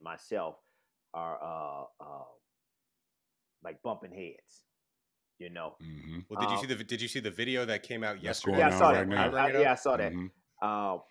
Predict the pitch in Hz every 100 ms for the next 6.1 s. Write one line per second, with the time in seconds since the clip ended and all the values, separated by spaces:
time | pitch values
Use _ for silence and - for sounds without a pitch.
0 | _ 123 170 185 147 147 135 139 123 160
1 | 151 170 190 208 - 190 180 165 143 139
2 | 123 131 123 127 127 113 - 113 - -
3 | 120 135 147 139 143 127 104 113 117 -
4 | 87 113 123 98 120 117 139 135 123 120
5 | 98 123 92 98 131 123 113 110 131 131